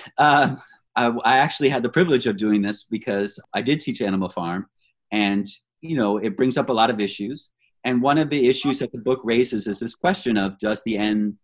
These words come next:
justify the means, right? And so you've got this Napoleon the pig character who, who initially starts off as seeming somewhat benign, and he's got these other leaders with him. And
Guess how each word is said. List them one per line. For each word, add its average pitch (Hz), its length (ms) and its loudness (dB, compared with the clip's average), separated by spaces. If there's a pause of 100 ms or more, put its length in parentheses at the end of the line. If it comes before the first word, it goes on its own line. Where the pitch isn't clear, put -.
justify 104 420 -2
the 92 120 -2
means, - 560 -4 (800)
right? 95 240 -2
And 104 120 -4
so 117 100 -4
you've 110 240 0
got 120 220 0
this - 360 -6 (360)
Napoleon 123 540 0
the 123 80 -2
pig 107 260 -4
character 104 460 -2
who, 98 300 -4 (300)
who 117 300 -2 (220)
initially 127 380 0
starts 117 360 -2
off 117 280 2
as 95 360 -4
seeming 117 380 0
somewhat 113 360 0
benign, 107 400 0
and 98 100 2
he's 98 140 0
got 101 240 0
these 104 140 -4
other 104 320 -2
leaders 104 320 -2
with 104 200 -8
him. 135 200 -4
And 87 200 -4